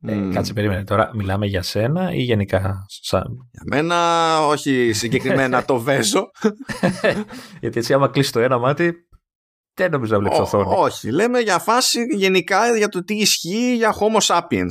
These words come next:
Speaker 2: Είναι
Speaker 1: Α, για φυσιολογικούς ανθρώπους και τέτοια, ναι.
Speaker 2: Αυτό, ναι, οκ. Τώρα, παιδιά, eight K panels. Ε, σε, στη διάσταση τώρα που θα πηγαίνει ένα αναμάτι, ξέρω εγώ, στην περίπτωση,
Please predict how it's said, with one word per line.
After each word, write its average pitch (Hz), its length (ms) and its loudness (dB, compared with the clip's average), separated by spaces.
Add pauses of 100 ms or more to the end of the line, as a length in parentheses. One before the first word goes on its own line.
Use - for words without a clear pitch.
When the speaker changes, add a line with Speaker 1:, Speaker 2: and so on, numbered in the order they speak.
(200)
Speaker 2:
Είναι 120 220 -2 (180)
Speaker 1:
Α, 107 300 0
για 120 140 -4
φυσιολογικούς 127 440 -4
ανθρώπους 131 480 0
και 156 140 -2
τέτοια, 131 320 -4
ναι. 110 140 -4
Speaker 2:
Αυτό, 113 440 2
ναι, 107 220 0
οκ. 107 200 -4 (840)
Τώρα, 220 220 2
παιδιά, 196 400 2
eight 190 280 2
K 185 200 2
panels. 123 500 0 (1800)
Ε, 110 420 4
σε, 101 180 -2 (400)
στη 107 320 -6
διάσταση 139 460 0
τώρα 156 120 2
που 147 80 -2
θα 127 180 0
πηγαίνει 135 340 2
ένα 135 200 4
αναμάτι, 120 440 2
ξέρω 90 200 -2
εγώ, 101 80 2
στην 101 160 0
περίπτωση, 90 580 -2